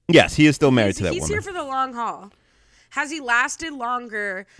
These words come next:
Speaker 2: So he was married for seventeen years, if I'm doing the math right, to Catherine Keener.
Speaker 1: Mm-hmm.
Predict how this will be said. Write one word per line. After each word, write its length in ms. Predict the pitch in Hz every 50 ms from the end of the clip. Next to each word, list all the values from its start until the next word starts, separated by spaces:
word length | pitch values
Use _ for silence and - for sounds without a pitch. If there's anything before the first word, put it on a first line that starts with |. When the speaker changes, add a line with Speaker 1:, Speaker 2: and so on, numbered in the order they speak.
| _ _
Speaker 2:
So 180 | - - 240 247
he 160 | 196 269 294
was 180 | 302 311 285 254
married 520 | 269 247 240 240 240 240 240 240 240 233
for 260 | - - - 226 220
seventeen 720 | - - - - 220 220 220 226 226 - - 220 214 208 196
years, 400 | 190 185 175 175 170 180 196 190
if 80 | 190
I'm 140 | 202 190 190
doing 160 | 185 190 185
the 80 | 190 185
math 260 | 185 185 180 180 -
right, 180 | 185 175 170 175
to 80 | -
Catherine 300 | - 190 - - 190 190
Keener. 320 | - - 220 240 233 151 233
Speaker 1:
Mm-hmm. 180 | 175 127 160